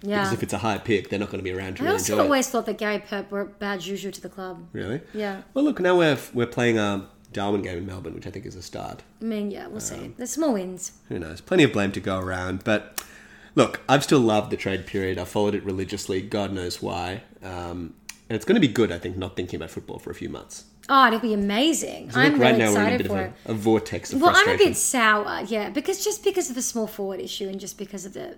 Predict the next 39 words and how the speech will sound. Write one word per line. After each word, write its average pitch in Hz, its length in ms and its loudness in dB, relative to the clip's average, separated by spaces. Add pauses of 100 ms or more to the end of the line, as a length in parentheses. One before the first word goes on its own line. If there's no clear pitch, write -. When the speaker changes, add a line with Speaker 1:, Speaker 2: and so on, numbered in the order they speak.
(160)
Speaker 1:
lack 202 220 -10
of 175 80 -14
skill - 240 -10
issue. - 320 -10
But 214 240 -4 (400)
if 277 80 -2
those 370 220 8
issues 370 240 2
get 285 160 2
corrected 226 400 0
somehow 202 540 -2 (360)
Speaker 2:
Yeah. - 120 -12
Speaker 1:
between 233 260 2
now 226 160 4
and 214 80 2
the 214 40 0
next, 208 240 -4
the 214 120 -6
start 214 260 0
of 196 80 -4
next 208 220 -2
season, 220 340 2
either 226 220 0
through 214 140 -2
the 208 80 -2
draft 208 360 -2
or 202 80 -4
through 202 400 -4
miraculously 208 600 -4
our 196 80 -2
players 202 340 -4
becoming 208 300 -8
more 202 100 -4
skillful, 214 440 -2
that 254 120 0
would 214 100 -4
be 202 120 0
amazing. 196 520 -10
Speaker 2:
Yeah. 95 180 -8